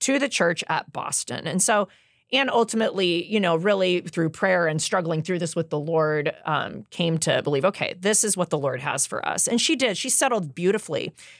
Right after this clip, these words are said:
into that rugged colonial life. Uh, she dealt constantly with illnesses. Uh, but in the midst of all of that, somehow <laughs> she bore eight children. And I couldn't find if they all survived infancy or not. Maybe if you, I don't know if you know that or not, but, uh, she did have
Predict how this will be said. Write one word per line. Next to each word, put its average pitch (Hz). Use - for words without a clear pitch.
into 165
that 156
rugged 160
colonial 151
life. -
Uh, 147
she -
dealt 185
constantly 202
with 151
illnesses. 180
Uh, 165
but 202
in 208
the 190
midst 226
of 196
all 175
of 165
that, 160
somehow -
<laughs> -
she -
bore 226
eight 233
children. -
And 208
I 254
couldn't 370
find 302
if 262
they 214
all 185
survived 175
infancy 247
or 254
not. 233
Maybe 180
if 165
you, 165
I 151
don't 151
know 139
if 143
you 147
know 147
that 143
or 147
not, 151
but, -
uh, 170
she -
did 214
have 175